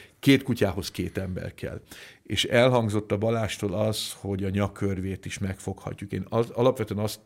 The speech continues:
javaslom, hogy a kutyának a hátsó lábait kell megfogni, és annál fogva kell kifelé húzni,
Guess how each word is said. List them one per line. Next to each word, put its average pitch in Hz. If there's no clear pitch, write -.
javaslom, 107
hogy 101
a 98
kutyának 98
a 90
hátsó 95
lábait 92
kell 95
megfogni, 95
és 92
annál 104
fogva 95
kell 95
kifelé 95
húzni, 113